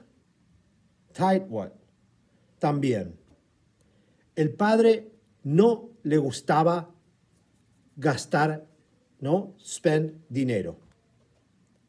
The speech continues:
La madre de la familia se llamaba Marta. Marta tenía treinta y nueve años. Ella era muy amable.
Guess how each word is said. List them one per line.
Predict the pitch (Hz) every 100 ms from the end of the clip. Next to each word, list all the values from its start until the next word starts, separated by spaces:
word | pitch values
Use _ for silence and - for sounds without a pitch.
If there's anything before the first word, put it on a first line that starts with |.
| _ _ _ _ _
La | 196 233
madre | 320 311 185 127
de | 113
la | 101
familia | 110 95 92 90 120 - - _ _ _
se | - 262
llamaba | 220 160 117 117 120 -
Marta. | 107 101 85 - - _ _ _ _ _ _ _ _ _ _ _ 190
Marta | 247 262 254
tenía | 202 180 196 202 190 -
treinta | 247 247 233 226
y | 190
nueve | 151 156 151 135
años. | 110 95 92 87 - - - _ _ _ _ _ _ _ _ -
Ella | 240 214 170
era | 147 139 139
muy | 147 196 247 226
amable. | 123 107 90 82 85